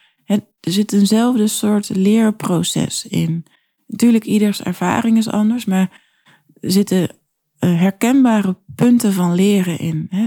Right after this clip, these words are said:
En op een gegeven moment komen ze tot de conclusie: het verandert niet.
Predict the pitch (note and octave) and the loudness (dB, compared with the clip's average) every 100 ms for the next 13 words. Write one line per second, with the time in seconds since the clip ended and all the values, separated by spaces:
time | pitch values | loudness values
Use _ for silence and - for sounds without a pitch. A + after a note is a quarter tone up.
0 | - G3 F#3+ - - G#3+ G#3+ G#3 G#3 _ | -4 -2 -2 -2 -2 2 2 2 -2 _
1 | _ _ _ _ - G#3 G3+ G3 G3 F#3 | _ _ _ _ 0 2 2 2 -4 -4
2 | F#3 F#3+ G3+ G#3 G#3 - _ _ _ G3+ | -4 -2 2 2 0 -4 _ _ _ -4
3 | - - F#3+ G#3+ A3 F3+ C#3+ D3+ - | -2 -2 0 2 2 0 -4 -6 -12